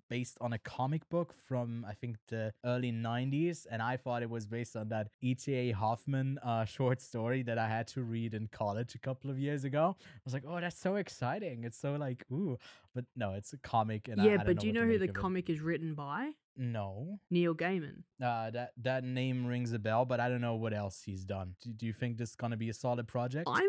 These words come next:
Speaker 2: extremely excited for this show. I haven't read the comics, but I've read up on the story and everything.
Speaker 1: Mm-hmm.
Speaker 2: It's just, I'm not, I'm not a big comic book reader.
Speaker 1: Yeah.
Speaker 2: Uh, as we know, I don't read.
Speaker 1: Yeah, well, you can't as well. That's
Speaker 2: So,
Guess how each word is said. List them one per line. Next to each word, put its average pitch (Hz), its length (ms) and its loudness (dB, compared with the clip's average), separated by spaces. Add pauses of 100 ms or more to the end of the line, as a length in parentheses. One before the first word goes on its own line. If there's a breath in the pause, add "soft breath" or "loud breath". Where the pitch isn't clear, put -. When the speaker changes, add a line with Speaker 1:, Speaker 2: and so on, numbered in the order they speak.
Speaker 2:
extremely 175 1400 0
excited 143 580 -4
for 151 60 -6
this 139 180 -10
show. - 220 -8 (240)
I 185 140 -2
haven't 202 320 -2
read 175 260 0
the 156 80 -6
comics, - 460 -6
but 156 160 -4
I've 151 220 -4
read 160 300 -4 (200)
up 160 200 -2
on 147 340 -8 (100)
the 143 180 -6
story 156 540 -2
and 147 80 -6
everything. 143 580 -10 (160)
Speaker 1:
Mm-hmm. 123 280 2
Speaker 2:
It's 160 60 -6
just, 160 120 -4
I'm 175 100 2
not, 156 200 0
I'm 170 100 -2
not 165 80 0
a 160 60 0
big 151 200 -6
comic 156 300 -8
book 147 180 -6
reader. 147 380 -4 (380)
Speaker 1:
Yeah. 117 200 6
Speaker 2:
Uh, 104 60 -2 (180)
as 165 160 0
we 170 80 6
know, 156 120 0
I 143 80 -4
don't 143 240 -4
read. 143 340 -6 (240)
Speaker 1:
Yeah, 131 140 6
well, 117 140 0
you 104 120 0
can't 104 400 -4
as 95 120 -8
well. 104 100 -2
That's - 140 4
Speaker 2:
So, 226 120 8